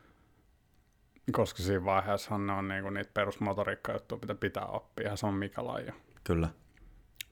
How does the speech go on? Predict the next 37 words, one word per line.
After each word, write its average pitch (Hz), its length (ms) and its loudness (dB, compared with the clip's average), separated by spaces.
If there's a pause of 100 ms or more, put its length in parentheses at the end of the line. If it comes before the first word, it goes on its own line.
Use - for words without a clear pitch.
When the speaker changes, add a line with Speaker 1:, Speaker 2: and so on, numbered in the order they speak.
(340)
Speaker 1:
Mut 127 240 -2
kaiken 107 300 -2
maailman 113 300 2
temppuilu. 107 640 -2 (220)
Speaker 2:
Mut 101 140 4
sit 98 160 4
jos 98 100 0
siitä 95 180 8
mennään 87 240 6
siihen 90 180 4
kuu-, 101 400 8 (160)
se 98 80 2
oli 95 160 4
siis - 220 0
sanoit 92 140 0
se - 80 -4
kuusi 107 380 2 (220)
V, 92 240 2 (240)
Speaker 1:
Mm. 113 180 2
Speaker 2:
kun 107 100 -2
sä 95 60 -2
oot 87 140 -2
mennyt 95 240 2
ekan 92 220 0
kerran 92 340 -2 (200)
kisaamaan. - 600 2 (180)
Speaker 1:
Joo, 117 260 2 (180)
Speaker 2:
Mit-, 117 160 8
Speaker 1:
niinku 107 220 2
lasten 95 400 4
kisaamaan. - 240 4
Speaker 2:
Niin, 85 220 8 (340)
mitä 101 220 2
on 87 80 0
sit 92 120 -6
lasten 95 360 4
kisat? - 480 0